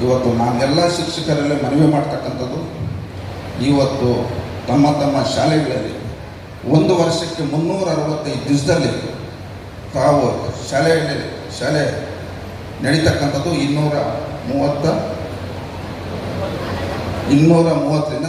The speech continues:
ನಲವತ್ತು ದಿವಸ. ಆ ಇನ್ನೂರ ಮೂವತ್ತರಿಂದ ನಲವತ್ತು ದಿವಸ ನೀವು ನಿಂತು ಮಕ್ಕಳಿಗೆ ಪಾಠ ಮಾಡ್ತೀರಿ, ಆದರೆ ಒಂದು ದಿವಸ ಮಾತ್ರ ನೀವು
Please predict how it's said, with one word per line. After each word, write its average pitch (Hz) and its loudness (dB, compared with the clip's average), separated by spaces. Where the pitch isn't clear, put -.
ನಲವತ್ತು 123 -2
ದಿವಸ. 113 -6
ಆ 123 2
ಇನ್ನೂರ 190 6
ಮೂವತ್ತರಿಂದ 180 2
ನಲವತ್ತು 170 2
ದಿವಸ 143 -4
ನೀವು 175 6
ನಿಂತು 170 -2
ಮಕ್ಕಳಿಗೆ 156 -4
ಪಾಠ 135 -2
ಮಾಡ್ತೀರಿ, - -6
ಆದರೆ 143 4
ಒಂದು 208 6
ದಿವಸ - 0
ಮಾತ್ರ - 0
ನೀವು 185 8